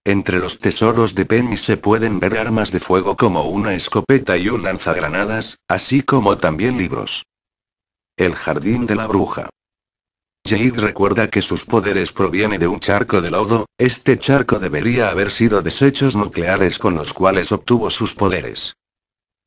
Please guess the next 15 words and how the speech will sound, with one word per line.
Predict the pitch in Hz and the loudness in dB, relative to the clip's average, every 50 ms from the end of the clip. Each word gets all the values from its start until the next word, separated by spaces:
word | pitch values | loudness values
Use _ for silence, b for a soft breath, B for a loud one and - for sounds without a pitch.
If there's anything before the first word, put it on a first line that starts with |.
| _ _ _ - | _ _ _ -2
Esto | - 117 117 - - - 117 - | 0 0 0 0 0 0 0 2
significa | - 139 123 104 98 87 - - 117 123 120 - 127 117 | 2 2 2 2 0 -4 -2 0 0 0 2 2 -2 0
que | - - 87 | 0 0 -2
ningún | 87 87 82 82 92 113 123 113 95 | -2 -4 -6 -4 -2 -2 -2 -2 -2
miembro | 95 107 113 107 82 90 | -4 -4 -2 -2 -2 -4
de | 87 82 | -4 -4
su | - - | -6 -6
familia | - - 101 85 90 101 110 104 101 101 92 - | -2 0 0 0 2 0 0 0 -2 -4 -4 -2
posee | - 87 - - 127 131 127 113 120 131 | -2 -2 0 2 2 2 4 4 2 2
esos | 123 - - 110 104 - | 0 0 0 0 0 2
poderes, | - 117 101 101 101 95 90 82 | 0 0 2 2 0 -2 -2 -2
solo | - - 107 110 95 87 | -2 0 0 2 2 0
él | 78 82 82 | 0 -2 -4
los | 73 71 - - | -4 -6 -8 -2
tiene. | - - 92 80 - 58 107 | 0 0 0 0 -6 -10 -14